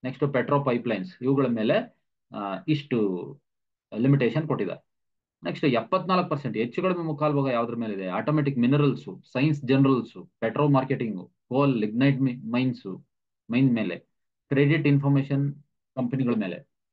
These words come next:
ಇದ್ರ ಮೇಲೆ ಎಪ್ಪತ್ನಾಲ್ಕು ಪರ್ಸೆಂಟ್. ಹಂಡ್ರೆಡ್ ಪರ್ಸೆಂಟ್ ಎಫ್ ಡಿ ಯಾವ್ದು ಕೊಟ್ಟಿರೋದು ಅಂದ್ರೆ ಪೂರ್ತಿ ಅವರೇ ಬಂದು ಎಲ್ಲ open ಮಾಡ್ಕೊಂಡು ಒಂದು business setup ಮಾಡ್ಕೋಬಹುದು. Advertisement, okay, airport, cold storage, ಆ,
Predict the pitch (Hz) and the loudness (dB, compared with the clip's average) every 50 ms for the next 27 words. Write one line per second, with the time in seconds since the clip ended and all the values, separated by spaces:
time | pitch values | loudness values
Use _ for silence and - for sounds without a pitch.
0 | _ - 117 127 139 135 123 123 147 143 107 92 101 110 - 107 98 92 92 92 | _ -10 -6 -2 -2 0 0 0 -2 -2 -2 -4 -6 -8 -6 -6 -8 -8 -8 -12
1 | 92 - - 90 _ - 92 107 131 151 175 185 202 202 160 156 185 180 139 175 | -14 -16 -18 -20 _ -8 -2 0 2 2 2 2 2 2 0 0 -2 0 0 -2
2 | 170 156 151 143 139 143 151 151 147 131 131 139 143 139 135 123 - 127 120 120 | 0 0 0 0 2 2 2 4 4 4 2 2 0 0 -2 -2 -2 -2 -4 -4
3 | 123 123 123 135 143 143 - _ _ _ _ _ _ _ _ _ _ 120 135 156 | -6 -6 -6 -6 -8 -10 -14 _ _ _ _ _ _ _ _ _ _ 0 0 0
4 | 147 143 160 143 117 117 135 151 156 147 143 156 156 147 120 123 135 143 143 127 | 2 2 2 4 4 4 4 4 4 2 2 2 2 2 2 2 2 2 2 0
5 | - - _ - 120 123 123 139 131 123 123 120 117 151 160 160 139 123 113 104 | -2 -6 _ -10 -10 -6 -4 -4 -4 -2 -4 -4 -4 -4 -2 0 0 0 0 0
6 | 98 95 92 92 90 87 85 85 - _ _ _ _ _ - 113 113 104 107 117 | -2 -4 -4 -6 -6 -6 -8 -10 -14 _ _ _ _ _ -6 -4 -2 0 0 0
7 | 110 120 135 131 - 120 113 135 139 127 131 123 110 104 90 85 80 - _ - | 2 2 0 0 0 -2 -2 -2 0 0 -2 -2 -2 -6 -10 -12 -12 -14 _ -4
8 | 110 123 139 139 143 139 123 117 113 98 87 76 - - - _ _ _ _ _ | -2 0 2 2 2 2 2 0 -2 -4 -6 -8 -12 -16 -16 _ _ _ _ _
9 | _ _ _ _ _ _ - 110 127 131 117 110 123 135 135 - 147 131 113 98 | _ _ _ _ _ _ -8 -4 -2 -2 0 0 0 0 0 0 2 2 2 0
10 | - 82 - - _ _ _ _ _ _ _ _ _ _ _ _ _ _ - 139 | -2 -6 -14 -16 _ _ _ _ _ _ _ _ _ _ _ _ _ _ 2 2
11 | 147 156 143 139 - 147 135 131 123 110 95 90 - - _ _ _ _ _ _ | 4 2 2 0 0 0 0 0 0 -2 -2 -4 -10 -14 _ _ _ _ _ _
12 | _ _ _ _ _ _ _ _ _ _ - 110 117 131 143 143 | _ _ _ _ _ _ _ _ _ _ -14 -10 -8 -6 -6 -8